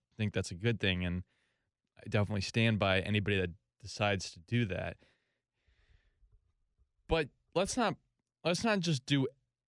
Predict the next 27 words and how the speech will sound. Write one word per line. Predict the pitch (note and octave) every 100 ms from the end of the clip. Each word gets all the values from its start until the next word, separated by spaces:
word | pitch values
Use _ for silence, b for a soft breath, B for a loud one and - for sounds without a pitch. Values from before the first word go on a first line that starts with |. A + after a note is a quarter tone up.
| _ _
let's | E3+ F3+
not | A3+ -
punish | - F3+ D3+ - -
every | C3+ B2+ C3+ C3
aspect | A#2+ A#2 A2+ - A2 G2+ -
of | G#2+ G#2 F#2 - - _ _ _ _ _ _ _ _ _ _ _ _ _ _
Russia. | A2+ A2+ G#2+ - F#2 F2 F#2 _ _ _ _ _ _ _ _ _ _ _ -
Let's | -
not | F#3 -
punish | - D#3 A#2
every | A2+ G#2
person, | G2 - - - - _ _ _ _ _ _ _ _ _ _ -
especially | B2 E3 D#3 D#3
if | A#2
they | B2
don't | A2+ G2
live | B2 G#2
in | F2
Russia. | C#2 - - C#2+
You | G2+
know | A2
what | A2
I |
mean? | G2+ G2+
I | -
don't | G2+
know. | D#2